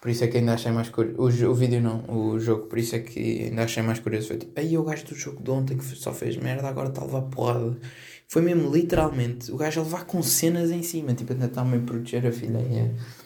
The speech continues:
e a mulher, acho eu, já não me lembro, e estavam os gajos à volta, não sei se eram seguranças do aeroporto. E, tipo, isto é completamente absurdo. Completamente absurdo.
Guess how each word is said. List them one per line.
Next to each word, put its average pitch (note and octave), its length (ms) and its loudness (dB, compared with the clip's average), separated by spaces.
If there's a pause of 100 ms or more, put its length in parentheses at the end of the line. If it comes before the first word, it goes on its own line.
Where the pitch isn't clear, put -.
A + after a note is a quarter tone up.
(760)
e A#2 200 6
a A2+ 200 2
mulher, A#2+ 340 4
acho B2+ 260 2
eu, C3+ 80 6
já C3+ 120 4
não C3 120 6
me A2+ 140 6
lembro, B2 220 4
e - 20 0
estavam A2+ 300 2
os A2+ 80 6
gajos A2+ 280 2
à A2+ 100 2
volta, A2+ 320 0
não - 100 -12
sei - 160 -16
se - 140 -6
eram A2+ 160 4
seguranças A2 480 0
do A2+ 80 4
aeroporto. A2+ 540 0 (520)
E, C#3+ 80 -6
tipo, C3 240 0
isto - 240 0
é - 200 2 (320)
completamente C3 880 2 (160)
absurdo. C#3+ 760 -2 (600)
Completamente B2 800 2
absurdo. C#3+ 560 -2